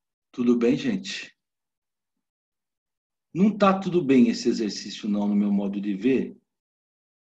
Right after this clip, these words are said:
porque a figura, ela não tá muito clara pra mim as coisas, entendeu?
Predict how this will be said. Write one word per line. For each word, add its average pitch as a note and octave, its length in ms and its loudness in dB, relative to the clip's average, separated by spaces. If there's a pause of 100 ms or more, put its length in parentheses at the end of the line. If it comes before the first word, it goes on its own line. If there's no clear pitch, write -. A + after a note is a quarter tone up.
(300)
porque - 280 -6
a C#3 80 -2
figura, G#2+ 960 0 (640)
ela B2 300 -4
não B2+ 260 -2
tá A#2+ 160 -8
muito A#2+ 540 -2 (240)
clara G2+ 480 -4
pra G2+ 240 -8
mim G2+ 220 -6
as F#2 180 -12
coisas, F#2+ 400 -8
entendeu? G2 600 -6